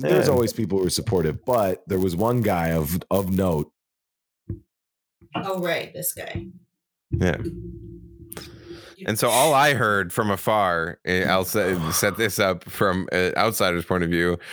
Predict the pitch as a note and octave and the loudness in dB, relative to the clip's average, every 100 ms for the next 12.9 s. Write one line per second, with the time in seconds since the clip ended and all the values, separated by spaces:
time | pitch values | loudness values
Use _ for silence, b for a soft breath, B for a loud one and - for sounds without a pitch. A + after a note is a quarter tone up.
0 | B B - F2+ G2 F#2+ F#2 - B B | B B -4 -2 0 2 0 -4 B B
1 | B B - F#2+ - - D3+ C#3+ B2 A#2+ | B B -2 -2 -4 -4 0 2 2 2
2 | A#2 B2 A#2 A#2 A2+ A2+ G#2+ - - _ | 2 2 4 2 2 2 2 0 -10 _
3 | _ - B2+ B2 A#2+ A#2 G#2+ A2+ A2 F#2 | _ 0 2 4 2 2 2 4 2 0
4 | - - D#3 D#3+ C3+ B2+ A2+ D#3+ D#3 C3 | -4 -2 2 4 2 0 -2 0 2 0
5 | - E3 D#3+ D3 C#3 B2+ C#3+ D#3 B2 A2+ | 0 2 2 2 2 2 2 4 2 2
6 | C#3+ C#3+ - B B G3 B3+ A3+ G3 G#3+ | 0 0 -6 B B 4 4 6 6 6
7 | A#3 F#3+ - - B3 B3 A#3 A#3+ A#3 - | 4 2 -2 0 2 2 2 0 0 -4
8 | _ - - A3+ C4 C4+ B3+ G#3+ F3 D3+ | _ -6 0 2 4 4 4 4 4 6
9 | B2 G2+ - - C#3+ C#3+ B2 C#3 - D#3+ | 4 4 0 0 2 2 0 -2 2 2
10 | C#3 A#2 C3+ C3 B2 A2+ C#3+ G#3+ F#3+ A3+ | 2 0 0 2 2 2 0 0 2 2
11 | G#3+ E3+ B2+ B2 C#3+ F3+ D3 C3+ C#3 E3 | 2 2 2 0 0 0 2 2 2 2
12 | E3 D3+ C3+ - C#3 B2+ A#2 A2 | 2 2 2 0 0 2 4 2